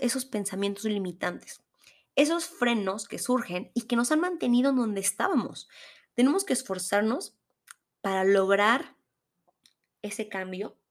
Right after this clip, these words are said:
sin comprometer nuestra esencia, que más adelante vamos a tocar ese punto. También tenemos que entender que los cambios llevan tiempo, que no son de un día para otro y que debemos ser pacientes con el proceso y con nosotros mismos.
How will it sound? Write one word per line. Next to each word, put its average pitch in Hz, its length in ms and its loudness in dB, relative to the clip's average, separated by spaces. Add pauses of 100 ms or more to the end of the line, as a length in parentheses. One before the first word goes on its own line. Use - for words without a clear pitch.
(140)
sin 185 260 -12
comprometer 180 640 -2
nuestra 190 320 0
esencia, 175 580 0 (380)
que - 100 -10
más 233 240 0
adelante 208 300 -2
vamos 190 160 -6
a 185 40 -14
tocar 185 180 -10
ese 165 120 -12
punto. - 340 -10 (880)
También 202 500 -2 (140)
tenemos 208 320 -4
que 180 120 -2
entender 165 720 0 (180)
que - 140 -8
los 180 160 -6
cambios 240 340 -2
llevan 208 520 0
tiempo, 220 720 2 (160)
que - 120 -2
no 240 140 4
son 247 240 6
de 240 80 6
un 240 120 4
día 233 200 4
para 233 240 4
otro 214 580 2 (140)
y - 160 -4
que 214 120 6
debemos 202 360 6
ser 196 220 0
pacientes 185 480 -2
con 190 160 0
el 170 120 2
proceso 170 760 0
y 196 100 -6
con 175 240 0
nosotros 175 500 -2
mismos. 208 380 2